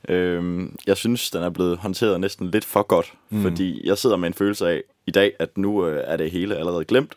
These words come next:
Speaker 1: og det hele er, det var bare en, en mindre ting.
Speaker 2: Mm.
Speaker 1: Og sådan har jeg ikke haft det. Altså, jeg, jeg sad sgu og var lidt småsur i går, og jeg er stadigvæk sur.
Speaker 2: Hvad var det, du er sur over?
Speaker 1: Jamen, jeg er sgu sur på den måde, at, at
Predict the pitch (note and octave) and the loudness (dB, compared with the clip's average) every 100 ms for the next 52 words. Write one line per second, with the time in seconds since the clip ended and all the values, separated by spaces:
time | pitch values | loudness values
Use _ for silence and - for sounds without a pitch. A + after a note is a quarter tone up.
0 | _ D#2+ F2 F2 G#2 G#2 D2+ D2+ D#2+ _ | _ -4 -2 -2 -2 0 -2 -4 -8 _
1 | _ _ _ - F#2+ F#2 F#2 F#2+ F2 E2+ | _ _ _ 0 2 4 4 4 2 -2
2 | D#2 C#2+ - - E2 E2+ D#2+ - F2+ F#2 | -6 -10 -16 -12 -4 -4 -4 -6 -2 0
3 | F2 - F2 D#2+ _ G2+ F2 D#2+ - _ | -2 -2 -4 -6 _ -8 -6 -10 -16 _
4 | - - B2+ G2+ C3 E3+ G2+ E2 - - | -2 2 2 4 4 2 2 -2 -6 -8
5 | D#2 F#2 G#2+ - - F#2 A2+ - - - | -2 2 2 0 -6 -2 -2 -2 -6 -6
6 | - C3+ - F#2 E2+ G2 A2 - - - | 0 0 2 2 4 4 2 -2 -10 -12
7 | - - A#2+ C#3+ G2+ E2+ F2 E2+ _ - | -8 -2 -2 0 0 2 0 -4 _ -2
8 | D2+ F2+ E2+ - A#2+ D3 A2 - G#2 D#2 | 2 2 0 0 2 2 0 -2 -4 -4
9 | - _ G#2 G2+ G#2+ G#2+ G2 C3 A2 A2 | -10 _ -4 0 0 -2 -4 -2 -2 -4
10 | G2 A2 A2+ A2 G#2+ - - G#2 - - | -2 0 0 2 2 0 -8 -6 -4 2
11 | D#3+ C3 G2+ G#2+ G#2+ A#2 G2+ - - | 2 4 2 2 2 4 2 0 -6